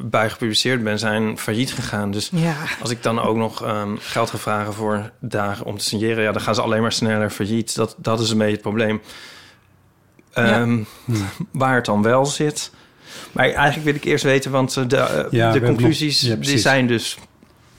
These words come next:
Speaker 1: eh,
Speaker 3: Wat zijn, we kunnen
Speaker 1: dat,
Speaker 3: het
Speaker 1: ja, wat zijn de
Speaker 3: samenvatten. Wat zijn de
Speaker 1: conclusies?
Speaker 2: Ja, de
Speaker 3: conclusies?
Speaker 2: conclusies van
Speaker 3: Ja.
Speaker 2: de enquête. Ja, het is
Speaker 3: Ja.
Speaker 2: best wel pittig.
Speaker 3: Wat er is en
Speaker 2: Ja.
Speaker 3: wat heb je gevraagd precies?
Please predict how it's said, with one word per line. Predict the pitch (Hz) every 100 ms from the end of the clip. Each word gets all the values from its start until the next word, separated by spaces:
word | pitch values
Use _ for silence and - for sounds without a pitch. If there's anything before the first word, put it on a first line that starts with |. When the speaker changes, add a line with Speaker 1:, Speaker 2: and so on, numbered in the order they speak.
| -
Speaker 1:
eh, | 135
Speaker 3:
Wat | 110 110
zijn, | 170
we | 165
kunnen | 151 170
Speaker 1:
dat, |
Speaker 3:
het | 160
Speaker 1:
ja, |
wat |
zijn | 135 120 131
de |
Speaker 3:
samenvatten. | - 120 135
Wat | - 123
zijn | 143
de | 143
Speaker 1:
conclusies? | 202 208
Speaker 2:
Ja, | 208
de | 110
Speaker 3:
conclusies? | 226
Speaker 2:
conclusies | 262 277 269 240
van | 233
Speaker 3:
Ja. | 226
Speaker 2:
de | 226
enquête. | 214 262 247 160
Ja, | 156
het | 160
is |
Speaker 3:
Ja. | 143
Speaker 2:
best | 120 185
wel |
pittig. | 175 226 220
Speaker 3:
Wat | 165
er | 202 180
is | 214
en | 190
Speaker 2:
Ja. | 170
Speaker 3:
wat | 185
heb | 175
je | 185
gevraagd | 151 - 143 120 -
precies? | - - 107 135 -